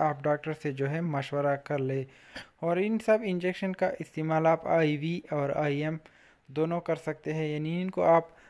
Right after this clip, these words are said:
रग में भी लगा सकते हैं और गोश्त में भी लगा सकते हैं, लेकिन डॉक्टर के मुताबिक। तो अगर आप इसको बड़ों के लिए इस्तेमाल करना चाहते हैं तो इनमें आपको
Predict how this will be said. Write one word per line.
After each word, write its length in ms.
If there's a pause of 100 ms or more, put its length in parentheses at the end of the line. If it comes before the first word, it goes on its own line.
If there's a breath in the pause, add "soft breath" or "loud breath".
(140)
रग 220
में 220
भी 160
लगा 300
सकते 340
हैं 160
और 180
गोश्त 300
में 200
भी 180
लगा 360
सकते 400
हैं, 140
लेकिन 520
डॉक्टर 440
के 100
मुताबिक। 640 (600 loud breath)
तो 140
अगर 220
आप 200
इसको 300
बड़ों 260
के 200
लिए 160
इस्तेमाल 500
करना 340
चाहते 340
हैं 100
तो 120
इनमें 300
आपको 420